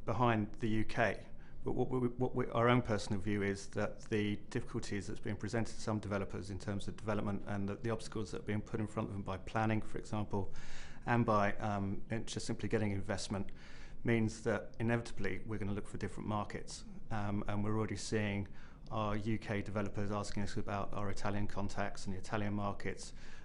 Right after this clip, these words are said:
and taking these things out to our German and, and Spanish, um, uh, partners. Um, and we believe that inevitably the U K operators will want to take this out to Europe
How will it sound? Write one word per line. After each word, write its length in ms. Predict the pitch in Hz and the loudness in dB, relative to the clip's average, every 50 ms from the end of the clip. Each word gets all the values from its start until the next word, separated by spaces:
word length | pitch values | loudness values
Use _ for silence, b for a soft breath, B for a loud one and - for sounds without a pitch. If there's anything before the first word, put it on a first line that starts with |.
| B B - | B B -8
and 80 | 101 | -6
taking 300 | - - 107 107 107 107 | -4 -2 -2 0 0 0
these 180 | 104 98 - - | 0 -2 -2 -2
things 240 | - 104 104 - 101 | -2 0 0 0 0
out 140 | 98 104 | 0 0
to 120 | - - 101 | -2 -2 -2
our 80 | 98 | -2
German 540 | 98 - 110 110 107 104 104 101 101 101 90 - | -2 -2 -2 0 0 0 0 0 0 -2 -2 -4
and, 160 | 104 101 104 - | -4 -4 -4 -2
and 120 | 104 104 | -2 -2
Spanish, 520 | - - - 113 107 101 101 - - - - - - - - - - | -2 0 0 0 2 2 2 0 -2 -4 -6 -8 -10 -10 -10 -8 -6
um, 380 | 110 107 104 101 98 98 98 - - - - - - | -4 -4 -2 -2 -2 -4 -4 -6 -8 -10 -10 -10 -8
uh, 200 | - 50 - - - - - - - - - - - - - | -8 -8 -8 -8 -10 -10 -12 -14 -14 -14 -12 -10 -10 -8 -4
partners. 480 | - 117 104 - 104 101 101 - - - B B B B B B B B B B B - 110 | -2 -2 -2 0 -2 -4 -6 -6 -10 -12 B B B B B B B B B B B 0 0
Um, 320 | 107 104 104 104 107 113 - | 2 2 4 4 2 2 2
and 260 | 113 107 113 110 107 | 2 2 4 4 4
we 140 | 117 113 107 | 2 2 2
believe 380 | - 107 104 104 104 104 92 | 2 2 2 2 2 0 0
that 120 | 95 104 - | 0 0 2
inevitably 640 | 107 110 107 101 98 - - - 101 101 98 98 - | 2 2 2 0 -2 -2 -2 -2 0 0 0 4 6
the 80 | 131 | 6
U 120 | 135 143 139 | 8 8 6
K 160 | - 127 120 | 6 4 4
operators 480 | 113 - - 120 110 - - 113 - | 8 8 10 10 12 10 10 8 6
will 100 | 117 110 | 2 2
want 200 | 107 110 120 117 - | 2 4 2 2 2
to 80 | - | 0
take 220 | - - 110 107 104 | 0 0 0 0 0
this 180 | 107 104 - | 0 0 0
out 160 | 107 107 - - | 0 0 -2 -2
to 120 | - 110 | -2 0
Europe 320 | 107 113 101 95 - - | 2 2 2 0 -2 -4